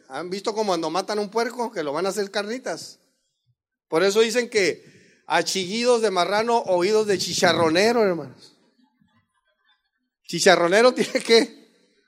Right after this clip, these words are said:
tener oídos sordos a los gritos del marrano, hermano. Porque el marrano está, pero, y así es con la condenación, mira, haz oídos de chicharronero. Porque te van a,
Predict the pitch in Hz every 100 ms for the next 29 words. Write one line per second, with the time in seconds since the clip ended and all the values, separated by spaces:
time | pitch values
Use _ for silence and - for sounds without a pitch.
0 | _ _ _ _ _ 175 175 220 226 233
1 | 240 233 - 214 254 262 269 220 202 190
2 | 170 156 190 220 226 202 165 156 143 147
3 | 139 110 107 _ _ 135 170 165 151 175
4 | 226 247 - 233 262 262 240 190 127 -
5 | _ _ _ _ _ _ _ _ _ _
6 | _ _ _ - 175 175 240 262 269 262
7 | 277 262 220 226 214 208 202 180 220 269
8 | 277 254 240 226 240 254 262 254 214 220
9 | 175 196 185 175 175 202 254 254 220 -
10 | _ _ _ _ _ _ _ _ _ _
11 | _ _ _ 170 180 185 185 185 226 247
12 | 226